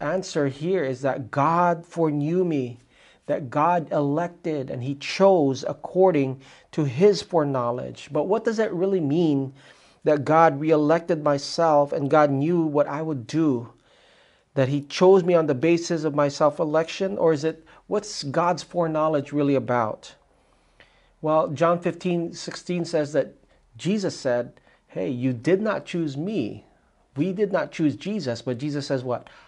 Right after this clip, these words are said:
"I, Jesus, chose you." Our choosing God is based on God's choosing us, not vice versa. God's foreknowledge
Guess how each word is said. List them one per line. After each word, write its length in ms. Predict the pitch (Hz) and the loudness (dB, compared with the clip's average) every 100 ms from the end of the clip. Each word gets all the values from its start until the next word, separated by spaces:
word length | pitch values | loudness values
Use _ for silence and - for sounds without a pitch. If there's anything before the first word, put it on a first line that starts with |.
| _ - | _ -8
"I, 420 | 147 185 202 170 110 | -2 2 4 2 0
Jesus, 540 | 120 117 107 113 - _ _ _ | -8 -8 -6 -6 -8 _ _ _
chose 580 | - 156 147 147 139 - _ - | -6 -2 0 -2 -4 -10 _ -14
you." 600 | 107 143 151 113 104 - _ | -2 4 4 4 -6 -20 _
Our 160 | 143 135 | -2 -2
choosing 580 | 135 208 220 202 165 123 | -2 0 2 2 0 2
God 460 | 165 202 160 135 | 2 2 2 0
is 180 | 143 113 | -4 -6
based 800 | - - 196 190 107 98 - - _ _ _ _ _ _ - | -6 0 2 4 0 -4 -10 -14 _ _ _ _ _ _ -2
on 240 | 123 117 110 | 0 0 0
God's 600 | 143 156 160 135 - - | 2 4 4 0 -12 -10
choosing 460 | 156 147 135 127 - | -2 0 0 -4 -2
us, 380 | 165 147 120 - | 0 2 0 -8
not 420 | 143 131 139 143 147 | -6 0 4 4 2
vice 360 | 131 131 123 | 2 2 0
versa. 680 | - 127 127 - 127 107 113 - _ _ _ _ _ _ _ - 139 | -4 -2 -2 -4 -6 -6 -8 -18 _ _ _ _ _ _ _ -14 -8
God's 400 | 123 170 185 180 - _ | 2 4 4 2 -14 _
foreknowledge 960 | 185 208 208 175 143 139 135 131 - | 4 4 6 4 6 6 4 2 -6